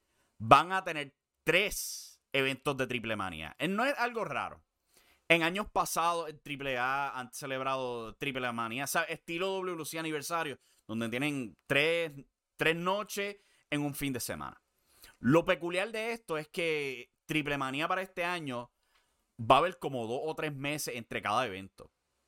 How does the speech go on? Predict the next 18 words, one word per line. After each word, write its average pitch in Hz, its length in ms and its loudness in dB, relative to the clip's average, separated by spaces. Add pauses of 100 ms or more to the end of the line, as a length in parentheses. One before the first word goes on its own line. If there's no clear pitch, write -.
(200)
cual 110 720 4
es - 640 -4
cosa 123 340 2
de 110 60 0
loco, 110 240 -6
si 107 140 -10
te 90 80 -12
soy 107 160 -4
honesto. 87 420 -8 (800)
Han 127 160 8
anunciado 139 800 0
un 127 200 -10
evento 120 440 -6
para 98 480 0
junio 120 380 -4
dieciocho 117 880 -2 (400)
desde 104 1400 0
Tijuana, 151 580 0